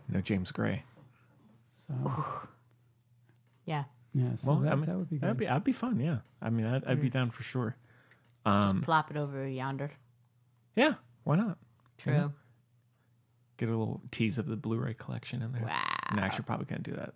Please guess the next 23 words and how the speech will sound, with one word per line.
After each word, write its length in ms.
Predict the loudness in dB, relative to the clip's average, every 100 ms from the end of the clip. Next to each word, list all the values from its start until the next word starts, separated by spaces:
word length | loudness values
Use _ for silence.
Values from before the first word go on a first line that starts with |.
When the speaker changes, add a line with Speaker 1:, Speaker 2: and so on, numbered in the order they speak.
| -10
Speaker 1:
Be, 180 | -10 -8
like, 140 | -12 -12
copyright 520 | -14 -12 -10 -8 -10
or 100 | -12
something. 280 | -10 -10 -8 -8
I 40 |
don't 120 | -8
know. 140 | -8 -10 -2 4
Speaker 3:
Oh 40 |
my 100 | 6
God, 100 | 8
Speaker 1:
But, 80 | 8
Speaker 3:
you're 80 | 6
obs-, 280 | 2 -6 -8 -8
oh 40 |
my 400 | -8 -14 -16 -12
God. 60 | -6
Speaker 1:
uh, 40 | 6
you'd 240 | 10 10
be 120 | 10
surprised. 600 | 4 0 2 4 2 0
What 160 | 4
I, 60 | 4